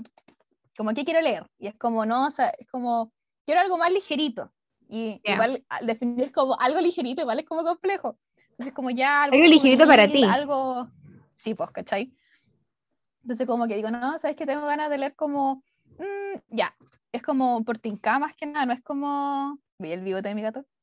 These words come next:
Speaker 1: Sí. Pero es como más por tinca, por ejemplo, hoy día dije, no sé, es que quiero llegar a leer, eh, el libro que compré ahora, este de Al final mueren los dos.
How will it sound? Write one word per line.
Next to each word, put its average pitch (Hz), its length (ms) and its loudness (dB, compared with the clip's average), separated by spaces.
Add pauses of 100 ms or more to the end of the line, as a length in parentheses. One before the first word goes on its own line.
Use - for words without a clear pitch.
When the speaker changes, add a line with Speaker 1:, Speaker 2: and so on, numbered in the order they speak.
(220)
Speaker 1:
Sí. 254 440 -6
Pero 254 140 0
es 277 60 -6
como 349 120 0
más 339 80 -4
por 415 140 -6
tinca, 311 480 2
por 269 100 -4
ejemplo, 302 520 -2
hoy 233 100 -4
día 262 160 0
dije, 302 200 -8
no 262 100 -6
sé, 262 80 -8
es 254 60 -8
que 269 80 -4
quiero 285 160 -4
llegar 240 260 0
a 294 60 2
leer, 247 320 -4 (440)
eh, 208 680 -4
el 220 200 -6
libro 262 200 -6
que 269 120 -10
compré 240 340 -4
ahora, 269 280 2
este 269 220 -6
de 254 80 -2
Al 240 80 -4
final 226 240 -6
mueren 240 260 -4
los 226 160 -4
dos. - 160 -18